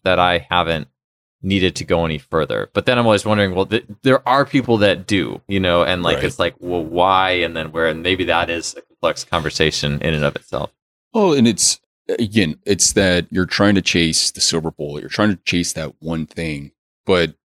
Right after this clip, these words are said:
Speaker 2: when I think of physical therapy, rehab, anything like that, I'm trying to make someone a more resilient human. Like, so that's the end goal,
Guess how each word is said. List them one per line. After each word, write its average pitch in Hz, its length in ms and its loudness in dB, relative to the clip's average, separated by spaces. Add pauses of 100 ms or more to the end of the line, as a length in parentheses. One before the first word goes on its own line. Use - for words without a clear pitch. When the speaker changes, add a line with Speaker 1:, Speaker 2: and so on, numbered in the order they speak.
(140)
Speaker 2:
when 98 160 2
I 117 100 4
think 120 200 0
of 90 260 0 (420)
physical 82 260 -6
therapy, 78 380 -4
rehab, 76 560 -6 (220)
anything 107 560 2 (180)
like 76 320 -4
that, 67 300 -10
I'm 95 140 0
trying 104 220 2
to 92 60 2
make 87 160 2
someone 80 540 2 (480)
a 80 80 -2
more 92 300 4
resilient 78 840 0
human. 60 380 -8 (680)
Like, - 240 -16
so - 160 -6
that's 101 240 0
the 98 200 2
end 80 140 -2
goal, - 260 -8